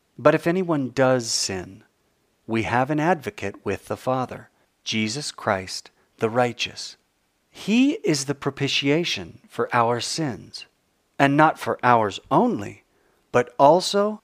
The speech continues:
for the sins of the whole world. And by this we know that we have come to know him, if we keep his commandments. Whoever says,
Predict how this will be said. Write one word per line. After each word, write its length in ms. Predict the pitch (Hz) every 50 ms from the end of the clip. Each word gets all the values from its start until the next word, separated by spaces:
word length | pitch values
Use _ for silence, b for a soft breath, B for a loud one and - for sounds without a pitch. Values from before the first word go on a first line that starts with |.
| _ _ _
for 180 | - - 156
the 140 | 156 180 165
sins 420 | - - - 120 110 107 107 107
of 100 | 120 113
the 200 | - 131 117 -
whole 140 | - 101 95
world. 600 | 90 92 104 110 113 107 98 90 - 98 - - _ _ _ _ _ _ _ _ _ _ _ - -
And 260 | 165 165 151 131 -
by 260 | 190 196 220 254 285
this 420 | 277 202 190 185 170 151 - - - _ _ _ -
we 380 | 147 131 135 151 196 247 269
know 640 | 254 240 220 220 220 226 214 151 107 95 92 113 - _ _ _ -
that 180 | - 139 - 131
we 100 | 151 143
have 320 | 113 123 117 - - -
come 540 | - - - 190 214 233 180 107 - 104 - -
to 120 | - 107
know 260 | 104 104 104 101 101
him, 480 | 92 - - 127 123 113 92 92 95 - _ _ _ _ _ _ _ _ _ _ -
if 540 | - 185 190 139 87 71 - - - - - _ _ _ _ _ _ _ _ _ _ _ _ -
we 160 | 139 151 170
keep 440 | 170 - - - - 92 92 - -
his 260 | - - 87 85 -
commandments. 840 | - - 107 107 120 127 131 123 107 98 - - _ - - - - _ _ _ _ _ _ _ _ _ _ _ _ _ -
Whoever 420 | - 214 247 262 277 277 269 254
says, 480 | 220 - - 214 196 180 156 135 -